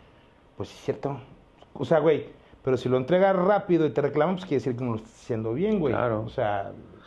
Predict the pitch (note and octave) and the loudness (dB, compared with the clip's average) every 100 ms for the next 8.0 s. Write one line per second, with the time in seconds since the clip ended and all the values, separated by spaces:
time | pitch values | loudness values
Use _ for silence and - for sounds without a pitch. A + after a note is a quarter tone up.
0 | - - B3 A3 F3 G3 F3+ E3+ G#3 A3+ | -20 0 2 2 4 4 4 2 2 0
1 | C4 C4 C4 C4 A3 - F3 E3+ G#3 G#3 | -2 2 4 6 4 2 -2 0 0 -2
2 | - C3+ G#2+ - B2 G#2+ - - - - | -2 -2 -2 -2 0 0 -6 -20 -20 -20
3 | - - - - - B2+ D#3+ F3 F3+ D#3 | -20 -18 -16 -12 -6 0 2 4 2 2
4 | - F#3 C3 C#3+ D#3+ - - _ _ C#3 | 2 2 2 2 2 0 -12 _ _ 0
5 | E3 G#3+ G#3 E3+ F#3 F3+ F3+ F3 F3 F3 | 2 2 0 0 0 0 -2 0 0 -2
6 | D#3 D#3+ D#3 D3+ D3+ - F#3 F#3 F3+ E3+ | -4 -2 -2 -2 -6 -4 -2 -2 -2 -4
7 | E3+ D3+ - D#3 D#3 - D#3+ C3+ A2 | -6 -6 -4 -6 -6 -4 -2 -2 -6